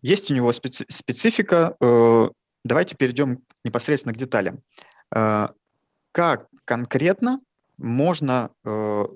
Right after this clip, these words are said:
что нужно для того, чтобы три дэ модель появилась на, в вашем центре управления или, э, в диспетчерском центре, в ситуационном центре, называют по-разному. Э,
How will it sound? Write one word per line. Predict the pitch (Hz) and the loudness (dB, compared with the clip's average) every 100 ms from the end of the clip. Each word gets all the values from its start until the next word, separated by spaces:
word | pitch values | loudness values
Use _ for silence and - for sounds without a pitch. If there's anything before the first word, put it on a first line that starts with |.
| - | -16
что | - 156 | -4 0
нужно | 170 180 | 2 2
для | 123 | 0
того, | 123 131 | 0 -2
чтобы | 143 120 117 113 - _ - | -2 -6 -4 -4 -6 _ -2
три | 139 | 0
дэ | 135 | 2
модель | 120 107 123 190 226 _ _ _ _ | 2 2 0 0 -4 _ _ _ _
появилась | - 120 113 160 165 147 - | -2 -2 -2 -2 -2 -2 -4
на, | 117 127 127 127 _ _ _ _ _ _ _ - | -4 -2 -4 -6 _ _ _ _ _ _ _ -18
в | 151 147 | -8 -4
вашем | 135 120 | -4 -2
центре | 135 123 120 | -4 -2 -4
управления | 113 110 170 214 127 | -2 -2 0 -2 -2
или, | 139 139 110 | -2 0 0
э, | |
в | - 104 101 101 | -2 -6 -8 -12
диспетчерском | 107 - 113 - 104 - - | -12 -6 -6 -4 -8 -10 -2
центре, | 147 160 113 110 131 _ | 0 2 2 0 -2 _
в | - | -12
ситуационном | 95 - - 131 139 | -12 -10 -2 0 0
центре, | - 120 110 104 | 0 -2 -4 -6
называют | 98 110 107 - | -6 -4 -4 -4
по-разному. | - - - - - _ _ _ _ _ _ _ _ _ - - - - - _ _ _ _ - | -6 -4 -6 -10 -16 _ _ _ _ _ _ _ _ _ -18 -18 -18 -20 -20 _ _ _ _ 0
Э, | 123 120 120 | 2 4 2